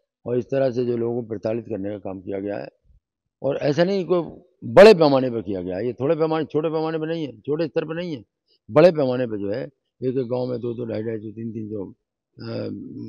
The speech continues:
रेड कार्ड जो है दिए गए हैं। तो ये सिर्फ एक डराने धमकाने का वो है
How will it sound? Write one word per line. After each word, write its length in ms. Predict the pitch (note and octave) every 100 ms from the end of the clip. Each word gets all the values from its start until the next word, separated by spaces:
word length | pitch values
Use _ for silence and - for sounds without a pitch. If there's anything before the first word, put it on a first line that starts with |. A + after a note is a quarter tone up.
| - G2+ - A2
रेड 120 | C#3
कार्ड 240 | A#2+ C3 B2
जो 120 | A2
है 140 | G2+
दिए 220 | G2 G#2
गए 260 | G2 G2 G#2+
हैं। 80 | C#2+ _ _ _ _ _ _
तो 100 | B2+
ये 260 | B2+ D#3+ E3
सिर्फ 300 | - E3 C#3
एक 140 | D3+ C#3+ C3 B2+ A#2 - F#2 G2
डराने 340 | A#2 C#3 D3
धमकाने 480 | A#2 A2 A2 A#2+ C#3+
का 100 | C3
वो 160 | A2
है 240 | G2+ B2